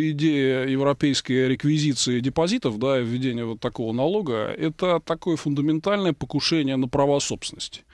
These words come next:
Понятно, что они сделали такое предложение просто потому, что знали, что там большинство вкладов русские, и мы, европейцы, ничего не потеряем, значит, можно у них взять и реквизировать.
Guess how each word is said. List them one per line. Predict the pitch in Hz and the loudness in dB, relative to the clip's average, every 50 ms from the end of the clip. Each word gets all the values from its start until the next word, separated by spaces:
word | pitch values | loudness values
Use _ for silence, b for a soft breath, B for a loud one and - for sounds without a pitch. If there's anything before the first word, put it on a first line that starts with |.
| b b b b b b b b b | b b b b b b b b b
Понятно, | - 143 147 180 190 196 - 180 160 | 0 2 4 4 4 2 4 2 2
что | - - - 160 147 143 139 | 0 0 0 0 2 2 4
они | 143 143 147 147 139 131 | 4 4 4 4 2 2
сделали | 123 120 127 147 147 139 131 123 120 120 120 123 110 | 0 0 0 2 2 4 2 2 2 2 0 0 0
такое | - - 127 - - 135 131 120 | 0 -2 -2 0 0 0 0 0
предложение | 113 127 123 127 131 131 127 120 139 135 120 120 120 117 117 | 0 -2 0 0 2 2 2 2 0 0 0 0 -2 -4 -4
просто | 113 - 123 123 - - - | -4 -4 -4 -4 -4 -6 -10
потому, | - 110 139 131 131 131 | -6 -2 0 0 0 0
что | - - 131 | -2 -4 -2
знали, | 120 131 139 135 123 117 | 0 0 2 0 0 0
что | - - - 123 | -2 -4 -2 -2
там | 120 120 | 0 0
большинство | 131 131 - - 143 131 - - 131 | 0 0 0 0 0 -2 -2 -2 -4
вкладов | 120 - - 131 131 131 147 - | -4 -2 -2 0 0 0 0 0
русские, | 202 220 220 - - - - 104 104 98 - - | 0 0 0 0 -2 -4 -4 -4 -4 -6 -8 -6
и | 120 | -2
мы, | 120 135 143 143 | 0 2 2 2
европейцы, | 139 135 135 139 131 - 139 123 - 139 | 2 2 2 2 2 2 0 0 0 0
ничего | 135 127 - 147 139 | 0 0 0 0 -2
не | 131 | -2
потеряем, | - - 160 160 180 185 151 131 | -2 -2 -2 0 2 2 2 2
значит, | 131 135 - - | 2 0 -2 0
можно | 139 139 131 127 120 | 0 0 0 0 -2
у | 123 | -2
них | 123 120 117 | -2 -2 0
взять | 123 147 147 - | 0 0 0 0
и | 123 107 | -2 -4
реквизировать. | 107 - 117 120 120 110 104 101 - - - | -4 -2 -2 -2 -2 -2 -4 -6 -8 -10 -14